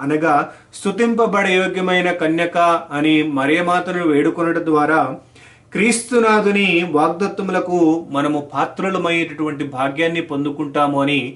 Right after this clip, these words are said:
తిరుసభ మనకి వివరిస్తూ ఉంది. కాబట్టి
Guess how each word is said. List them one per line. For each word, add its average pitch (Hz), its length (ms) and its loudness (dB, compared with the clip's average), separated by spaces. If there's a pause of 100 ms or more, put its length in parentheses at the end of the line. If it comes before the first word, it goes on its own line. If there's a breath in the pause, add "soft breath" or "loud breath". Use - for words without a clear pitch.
(380 loud breath)
తిరుసభ 151 360 0 (140)
మనకి 139 300 -2 (160)
వివరిస్తూ 120 580 -6
ఉంది. 120 240 -6 (560)
కాబట్టి 139 420 -2